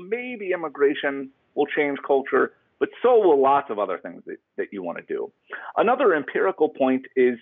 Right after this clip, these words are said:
that, uh, the, the, the sorts of cultural changes that might come about through immigration, um,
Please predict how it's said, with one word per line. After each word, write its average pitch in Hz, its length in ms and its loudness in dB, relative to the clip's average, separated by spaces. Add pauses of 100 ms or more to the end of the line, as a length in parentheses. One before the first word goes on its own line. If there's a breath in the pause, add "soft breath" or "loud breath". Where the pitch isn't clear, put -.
(100)
that, 131 100 2 (520 loud breath)
uh, 151 40 0 (220)
the, 156 240 -12
the, 240 160 2 (160)
the 156 120 0 (200)
sorts 277 300 -4
of 165 140 -4
cultural 175 540 0
changes 147 600 0
that 120 100 0 (160)
might 135 260 0 (100)
come 131 120 -2
about 117 400 0
through 120 280 -2
immigration, 110 880 -2 (480 soft breath)
um, 104 340 2